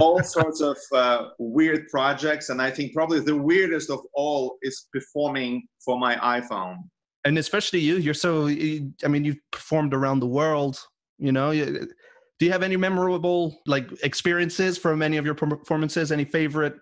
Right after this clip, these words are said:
Speaker 2: memories?
Speaker 1: Uh, I guess, you know, just too, too many. Honestly, too many. You know, like, a lot of, a lot of special performances last year,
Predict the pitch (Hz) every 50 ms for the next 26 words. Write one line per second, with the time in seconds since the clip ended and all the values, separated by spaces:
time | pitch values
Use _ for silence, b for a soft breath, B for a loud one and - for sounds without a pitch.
0 | _ _ _ - - 156 156 156 160 156 160 165 165 160 160 - - - - _
1 | _ _ _ _ _ _ _ - 208 226 233 226 226 226 220 220 - 190 202 202
2 | 196 196 254 247 247 - 214 190 185 175 156 196 190 - - - - - 233 233
3 | 220 226 - - 240 214 175 156 131 123 110 107 98 98 98 - _ _ _ _
4 | _ - 156 165 185 185 185 170 - 165 165 160 - - 175 170 165 165 165 165
5 | 165 160 - 151 151 151 151 151 - - - 147 147 - - 160 156 160 165 170
6 | 170 170 170 165 165 160 - - _ _ _ _ _ _ _ - - 175 208 247
7 | 277 277 220 - - - - 202 190 196 190 - 202 185 180 - 165 151 - 156
8 | 151 156 156 156 143 135 - - 123 120 123 135 127 131 131 127 - - - 113
9 | 110 104 98 90 87 87 -